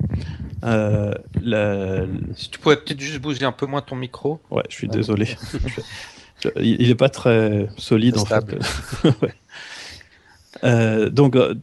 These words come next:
Speaker 1: la réalisatrice du documentaire, euh, disait l'aspartame, c'est dangereux, et la preuve, c'est alors qu'il y a, il y a un, un homme politique américain, ou je sais pas quoi, qui, qui buvait de, beaucoup de Coca-Cola,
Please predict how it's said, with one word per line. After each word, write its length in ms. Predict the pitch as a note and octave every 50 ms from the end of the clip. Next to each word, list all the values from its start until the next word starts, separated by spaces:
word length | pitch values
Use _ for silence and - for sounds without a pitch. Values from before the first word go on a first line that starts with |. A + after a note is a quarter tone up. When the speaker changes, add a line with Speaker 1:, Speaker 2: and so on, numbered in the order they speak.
| -
Speaker 1:
la 360 | - - - - A#2 B2 B2+ A#2+
réalisatrice 840 | D#3 F3 F3 E3+ D#3+ D#3+ C#3+ - - - D3+ C3 - - - -
du 140 | A2 A2+ A2
documentaire, 760 | B2 A#2+ - B2+ A#2 A#2 A2+ A#2 - D3 D3 D#3+ F3 F#3 F3+ - _ _ - - - _ _ -
euh, 160 | A#2 A2+ G#2+
disait 240 | G#2 G#2+ A2+ B2 D3+
l'aspartame, 560 | C#3 C3 - - - B2 B2 - C3+ A#2+ A#2
c'est 140 | A#2 - C3+
dangereux, 400 | A#2 G#2+ G#2+ G#2 A2+ B2+ D#3+ E3+
et 80 | D3 B2+
la 140 | A#2 A#2 A#2
preuve, 420 | - - C3 B2 C#3 D3+ - F3+ - _ _ _ _ _ -
c'est 360 | - - - B2 C#3+ D#3 D#3
alors 300 | C3 G#2+ A2 B2+ B2+ B2
qu'il 240 | - B2 B2 C3+ B2+
y 80 | A2
a, 60 | G2+ G2
il 60 | G2
y 80 | G#2
a 100 | G2+ G2
un, 200 | F#2+ F#2+ F#2+ G2
un 220 | G2+ G#2 G#2+ G#2 G#2
homme 160 | A2+ A2 A2
politique 480 | A2 - G2 G2 G2 F#2 - A2+ - -
américain, 500 | A#2+ F#2+ F#2+ F#2+ G2 F#2+ - G2 G2 A2
ou 60 | G#2+
je 60 | -
sais 60 | -
pas 120 | - - F2
quoi, 220 | - - G2 B2+
qui, 340 | B2+ - - F#2+ F#2+ - - -
qui 420 | - - - - - G2 G2 G2
buvait 400 | G2 G#2+ A2 G#2 A2+ A#2 A2 G#2
de, 300 | F#2+ G2 G2+ F#2+ F#2+ G2
beaucoup 280 | F#2+ G#2 A#2 - - B2
de 60 | -
Coca-Cola, 640 | - - G2+ - G2 G2 - A#2 G#2+ C3 D#3 F3